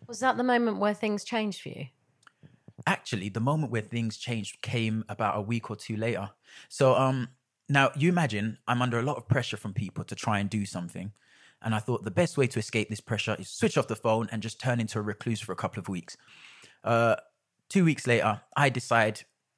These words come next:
Speaker 2: I'm gonna do something to announce that Dwayne is here. I'm not like everyone else. I'm not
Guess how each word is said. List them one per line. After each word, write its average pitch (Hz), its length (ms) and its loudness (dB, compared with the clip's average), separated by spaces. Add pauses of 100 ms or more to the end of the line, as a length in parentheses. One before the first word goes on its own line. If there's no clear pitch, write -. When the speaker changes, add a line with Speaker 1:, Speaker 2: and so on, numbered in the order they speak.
(120)
Speaker 2:
I'm 143 180 4
gonna 127 160 2
do 117 220 0
something 107 400 -4
to - 120 -6
announce 110 280 0
that - 180 -4
Dwayne 120 380 0
is 104 160 -8
here. 110 260 -4 (160)
I'm 117 260 2
not 139 300 2
like 117 400 2
everyone 110 400 -2
else. 107 240 -4 (260)
I'm 117 260 2
not - 420 -2